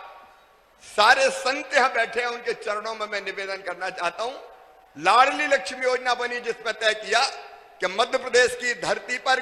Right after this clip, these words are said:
कोई बिटिया पैदा होगी तो वो लखपति होगी, लखपति, बोझ नहीं बनेगी, वरदान बनेगी। उसमें से लाडली लक्ष्मी योजना है,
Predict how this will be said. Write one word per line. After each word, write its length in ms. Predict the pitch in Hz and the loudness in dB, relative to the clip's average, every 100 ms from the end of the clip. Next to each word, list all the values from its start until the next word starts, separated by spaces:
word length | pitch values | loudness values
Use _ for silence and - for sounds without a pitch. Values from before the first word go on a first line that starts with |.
| 254 | 0
कोई 220 | 220 247 | 0 0
बिटिया 380 | - 226 233 233 226 | -2 -10 2 2 2
पैदा 280 | 220 214 220 | 0 2 2
होगी 440 | 190 202 269 311 - - - - _ _ | 0 0 -2 -2 -4 -14 -20 -20 _ _
तो 60 | 175 | -8
वो 140 | 180 214 | -2 -2
लखपति 720 | 175 185 190 185 190 185 170 | -2 -4 -4 -6 -8 -8 -10
होगी, 340 | 156 185 196 | -8 -10 -14
लखपति, 640 | 160 160 - 160 156 185 151 - - _ - | -12 -12 -10 -12 -10 -10 -10 -12 -20 _ -10
बोझ 300 | 180 214 170 | -4 -4 -4
नहीं 220 | 160 202 | -8 -6
बनेगी, 440 | 196 175 185 202 220 | -4 -4 -6 -6 -8
वरदान 600 | 165 160 151 185 202 180 | -6 -6 -6 -8 -8 -12
बनेगी। 800 | 151 151 147 135 151 139 139 160 - 453 _ _ _ _ _ _ _ - | -12 -10 -14 -12 -12 -12 -14 -18 -20 -20 _ _ _ _ _ _ _ -2
उसमें 300 | 214 - 294 | -2 4 6
से 120 | 302 | 6
लाडली 340 | 285 269 294 302 | 8 6 6 2
लक्ष्मी 340 | 285 285 311 | 0 -2 -2
योजना 280 | 302 302 247 | -2 -2 -6
है, 120 | 185 | -10